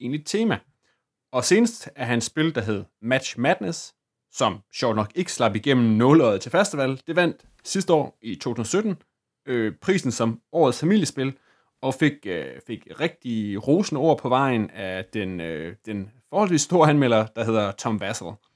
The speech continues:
Men hans indspark til, på årets festival, det var på ingen måde abstrakt. Det var derimod et, øh, meget, øh, historiedrevet, tematisk escape room-spil.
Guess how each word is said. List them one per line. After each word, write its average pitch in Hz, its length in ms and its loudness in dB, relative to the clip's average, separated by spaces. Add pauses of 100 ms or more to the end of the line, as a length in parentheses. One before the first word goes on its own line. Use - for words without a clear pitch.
(1300)
Men 175 340 6 (420)
hans 135 200 -2
indspark 156 440 -2 (100)
til, 120 340 0 (220)
på 110 280 0
årets 123 260 2
festival, 113 380 0 (300)
det 185 160 0
var 110 420 0
på - 80 -6
ingen 160 200 6
måde 120 160 6
abstrakt. 98 340 -6 (360)
Det 160 140 -2
var 123 340 4 (100)
derimod 147 420 6
et, 110 300 -4
øh, 110 240 -2
meget, 131 600 4
øh, 98 720 -4
historiedrevet, 110 1400 0 (100)
tematisk 131 880 0 (800)
escape 170 400 2
room-spil. 104 420 -4